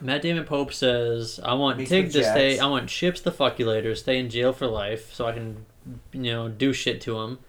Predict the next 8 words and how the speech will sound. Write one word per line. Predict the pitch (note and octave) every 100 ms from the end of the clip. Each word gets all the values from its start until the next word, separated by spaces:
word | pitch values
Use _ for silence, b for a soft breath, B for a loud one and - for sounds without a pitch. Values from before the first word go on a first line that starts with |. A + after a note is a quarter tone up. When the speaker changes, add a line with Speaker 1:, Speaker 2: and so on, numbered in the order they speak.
| b b b b
Speaker 1:
And | - B2 A#2+ A#2+ A#2
then | B2 D3+ D3 B2+
also, | C3 D3+ F3 - A#2 A#2
I | A#2+
want | B2+ C3 B2+ B2+ -
a | A#2+
dead | A2+ C3 C#3 C3
son | - D3 A#2+ A2+ B2+